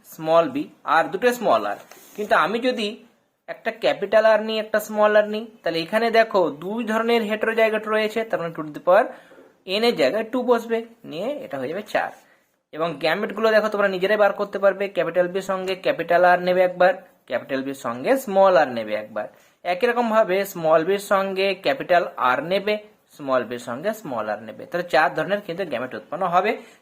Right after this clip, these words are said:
যদি তোমাকে ক্যাপিটাল বি স্মল বি, ক্যাপিটাল আর স্মল আর এরকম ভাবে কিন্তু দেয়। এরপরে নেক্সট দেখো মটর গাছের প্রদত্ত বৈশিষ্ট্যগুলির মধ্যে প্রচ্ছন্ন বৈশিষ্ট্যটি হলো, এগুলোর মধ্যে দেখো প্রথম যেটা দেওয়া হয়েছে কুঞ্চিত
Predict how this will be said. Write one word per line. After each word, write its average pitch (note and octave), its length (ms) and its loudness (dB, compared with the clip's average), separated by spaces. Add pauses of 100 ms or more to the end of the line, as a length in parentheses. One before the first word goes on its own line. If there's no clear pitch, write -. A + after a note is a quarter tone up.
(120)
যদি A3 300 2
তোমাকে D#3+ 440 0
ক্যাপিটাল F#3 460 -2
বি G#3 100 -8
স্মল G#3+ 280 2
বি, B3+ 180 -2
ক্যাপিটাল C3+ 440 -2
আর C#3 100 0
স্মল C3+ 340 -6
আর A3+ 60 -4
এরকম C3 240 -4
ভাবে B2 200 -8
কিন্তু B2+ 360 -8 (180)
দেয়। F3+ 260 -2 (680)
এরপরে F3 420 -4 (540)
নেক্সট G#3+ 340 -6
দেখো D#3 320 -2
মটর D#3 420 0
গাছের G#3+ 260 2
প্রদত্ত E3+ 380 -4
বৈশিষ্ট্যগুলির C#3+ 640 -6
মধ্যে B2+ 300 -4
প্রচ্ছন্ন A#3+ 680 0
বৈশিষ্ট্যটি F3 800 -4 (240)
হলো, A2 240 -4 (500)
এগুলোর A3+ 320 -2
মধ্যে D3 220 -2
দেখো C3+ 300 0
প্রথম G3+ 380 -2
যেটা D#3 200 2
দেওয়া C3 280 4
হয়েছে C#3+ 400 -4
কুঞ্চিত A#3+ 640 -4